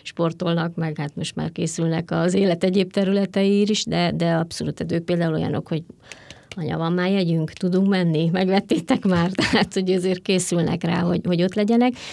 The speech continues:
De, de szerintem, ö, ismerve azért a családot, elsősorban mondjuk a férjemet, aki azért hobbi szinten fut is, ö, biztos, hogy, ö,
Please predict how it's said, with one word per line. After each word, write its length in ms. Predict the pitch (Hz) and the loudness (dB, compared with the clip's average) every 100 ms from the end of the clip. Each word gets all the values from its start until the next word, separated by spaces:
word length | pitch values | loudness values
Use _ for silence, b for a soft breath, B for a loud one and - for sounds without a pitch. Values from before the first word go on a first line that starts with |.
| B B | B B
De, 340 | - 190 190 - | 2 4 6 4
de 100 | 190 | 2
szerintem, 600 | 196 208 202 190 196 196 | 2 2 2 2 2 4
ö, 320 | 196 190 190 - | 4 4 2 2
ismerve 520 | 208 185 202 185 180 | 0 2 2 2 2
azért 240 | 175 180 | 2 0
a 60 | 175 | 0
családot, 640 | - 175 175 175 180 180 - | 0 2 2 2 0 -2 -8
elsősorban 560 | 208 175 190 202 185 | -4 -2 0 0 0
mondjuk 240 | 190 180 175 | 0 0 -2
a 60 | |
férjemet, 540 | 180 190 185 180 175 175 | -4 -2 0 0 0 -2
aki 200 | 170 170 | -4 -2
azért 220 | 175 170 | -2 0
hobbi 260 | 190 185 185 | 0 0 -2
szinten 420 | - 175 175 180 | -2 -2 -2 -2
fut 260 | 175 180 | -2 -2
is, 180 | 202 214 B B B B - | -2 -2 B B B B -12
ö, 400 | - 175 180 180 175 | -4 -2 0 0 -2
biztos, 380 | 175 - 156 | -4 -4 -6
hogy, 240 | 175 160 147 | -4 -6 -4
ö, 180 | - | -4